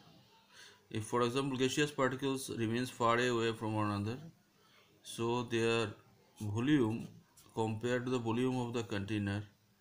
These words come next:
is nearly zero. This is assumption one. Assumption two, since the particles are far away from one another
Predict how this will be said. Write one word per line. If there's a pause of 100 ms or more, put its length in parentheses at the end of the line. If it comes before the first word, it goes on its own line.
(580)
is
nearly (420)
zero. (1600)
This
is
assumption
one. (180)
Assumption
two, (1500)
since
the
particles
are
far
away
from
one
another